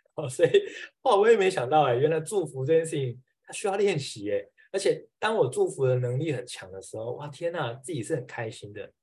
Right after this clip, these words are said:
所以大家知道吗？虽然今天是我的生日，但是我今天花了蛮多时间认真的在回复讯息的。那为什么要回复讯息呢？我就想，对不对？今天听说寿星的这个祝福的力量都很强，然后我，我练这件事情练三年啊，这可不是开玩笑的。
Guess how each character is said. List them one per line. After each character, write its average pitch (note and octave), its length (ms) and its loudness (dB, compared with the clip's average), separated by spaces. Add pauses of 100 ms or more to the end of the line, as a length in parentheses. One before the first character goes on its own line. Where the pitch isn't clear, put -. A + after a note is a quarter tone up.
(260)
所 F3+ 120 -2
以 - 20 0
大 F3 160 -2
家 F3 80 -2
知 E3 80 -2
道 E3 180 2
吗？ A#2 220 0
虽 C#3 160 -4
然 D3 120 0
今 D3 120 -2
天 D3+ 100 2
是 D3 220 0
我 G#2 140 0
的 G2 60 -4
生 A2+ 280 -6
日， A2+ 200 -4
但 C3+ 100 0
是 D3 80 0
我 A2+ 100 2
今 B2+ 140 -4
天 B2+ 140 0
花 B2+ 160 -2
了 A#2+ 80 -2
蛮 G#2 160 -10
多 A2 120 -6
时 A2+ 160 -14
间 G#2+ 320 -10 (300)
认 D#3 240 4
真 C3 160 0
的 A#2+ 100 0
在 C3 140 -2
回 G#2+ 180 -6
复 C3 200 -10
讯 B2+ 280 -8
息 - 200 -18
的。 - 120 -18 (400)
那 F#3 80 -2
为 A3+ 80 4
什 F3 80 0
么 B2 80 0
要 C3 80 0
回 B2+ 140 2
复 C#3 100 -6
讯 C#3+ 240 -6
息 - 180 -10
呢？ - 100 -20 (160)
我 C3 100 -4
就 F#3 100 2
想， A#2 320 -4 (560)
对 F#3+ 120 2
不 G#3+ 40 2
对？ F#3 240 2
今 F3+ 160 0
天 G3+ 220 -4
听 F#3+ 180 -8
说 G3+ 160 -6
寿 F3+ 240 -2
星 E3 220 -6
的 D3+ 80 2
这 D#3 100 0
个 C3 260 2
祝 D#3+ 200 -8
福 G#2+ 200 -6
的 G#2+ 60 -4
力 B2 120 -2
量 B2 180 0
都 B2 80 2
很 G#2 100 -4
强， - 220 -18
然 D#3+ 100 -4
后 F#3+ 60 2
我， D3 180 4
我 B2 200 0
练 F3 180 4
这 F#3 80 0
件 F3+ 80 0
事 F3 140 -8
情 D3+ 100 -4
练 E3+ 160 -2
三 D#3 300 0
年 A#2 200 -2
啊， G#2 160 -6
这 D3+ 120 -2
可 G2+ 180 -6
不 - 80 -12
是 B2+ 80 -14
开 - 140 -4
玩 A2 180 -4
笑 B2 220 -2
的。 G2+ 80 -8